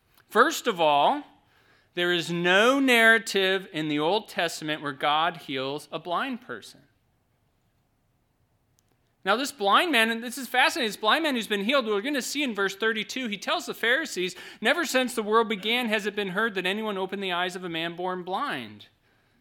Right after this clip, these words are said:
And to be honest, as I was studying this and I read this passage and I read some statements and commentaries, and I initially thought, "Well, wait a minute. How can that be true? There are lots of miracles. There's a number of miracles that are in the Old Testament.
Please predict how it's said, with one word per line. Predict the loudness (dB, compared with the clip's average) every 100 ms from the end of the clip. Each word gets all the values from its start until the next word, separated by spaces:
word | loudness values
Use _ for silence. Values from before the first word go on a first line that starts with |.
| _ _ -8
And | -4
to |
be | 2
honest, | 6 6 6
as | 2 2
I | 2
was | 0
studying | 0 2 2 2 0
this | 0 -2
and | -2
I | 0
read | 2 0
this | -2 -10
passage | -4 0 0 0 -4 -4
and | -4
I |
read | 0 0
some | -2 -8
statements | -8 -4 -4 -4 -8 -8
and | -6
commentaries, | -2 -2 -4 -4 -2 -2
and | -2 -2
I |
initially | -2 -4 -4
thought, | -2 -2
"Well, | -2
wait | -8 -8
a |
minute. | -8 -10 -12 -18 _ _ _ _ _ _ _ _
How | -4 -2
can | 0
that | -2
be | -4
true? | -8 -6 -4 -4 -8 -16 _ _ _ _ _ _ _
There | -4
are | 0
lots | 2 2
of | 0
miracles. | 2 2 2 0 -2 0
There's | -2 -2
a |
number | -2 0 0
of | -2
miracles | -2 0 -2 -4 -6 -4
that | -4
are | -4
in | -4
the | -4
Old | -6 -6
Testament. | -4 -4 -4 -4 -4